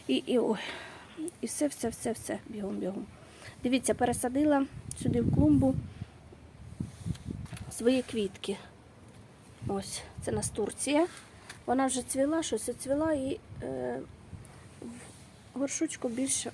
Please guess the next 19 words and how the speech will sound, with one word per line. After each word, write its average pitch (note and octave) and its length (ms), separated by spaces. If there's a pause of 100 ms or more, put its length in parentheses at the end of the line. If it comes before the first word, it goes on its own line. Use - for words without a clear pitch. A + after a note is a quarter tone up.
ось, - 220 (260)
зараз - 280
покажу. - 280 (580)
Ось - 180
квіточка, - 640
бачите, A#3+ 380
була. G#3+ 220 (500)
Яка - 120
гарна, C#4 340
я A3 120
знімала. A3 440 (800)
І F4+ 100
більш E4 280
все, - 300
в G#3+ 80
горшочку B3+ 520
не B3 100
хоче A3 360
вона G3+ 260